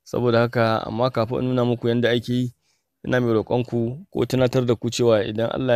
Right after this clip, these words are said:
ya sanya sabon zuwa ne kai wannan tashan ko kuma ka manta ba kai mana subscribe ba, to ka daure ka danna mana subscribe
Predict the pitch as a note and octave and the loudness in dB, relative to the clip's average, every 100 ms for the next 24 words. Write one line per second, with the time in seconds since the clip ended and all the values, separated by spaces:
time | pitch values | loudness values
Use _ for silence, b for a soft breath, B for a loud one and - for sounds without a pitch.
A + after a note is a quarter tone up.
0 | A#2 A#2 A#2+ A2+ A2 A2+ - _ _ _ | 2 0 -2 0 0 -2 -8 _ _ _
1 | _ _ _ _ F#4+ - A2+ A#2 B2+ B2 | _ _ _ _ -14 -4 2 4 4 4
2 | C3 A#2+ A2+ B2 B2 B2 A2+ A#2 A2 G#2+ | 4 4 2 2 2 2 0 -2 -2 -2
3 | A#2 A#2+ A#2+ B2+ C#3 C3 B2 A#2 G#2+ G#2+ | -2 -4 0 2 2 2 2 0 0 -2
4 | A2+ G#2+ F#2+ - G#2+ F#2+ F2+ - _ _ | -2 -2 -6 -2 0 0 -4 -8 _ _
5 | _ - - G#2 C#3+ C#3 A#2+ G#2+ B2+ C3 | _ -10 -4 0 2 2 0 0 0 2
6 | A#2+ A#2+ A2 G2 - A#2+ B2 | 2 0 -2 -6 -2 2 2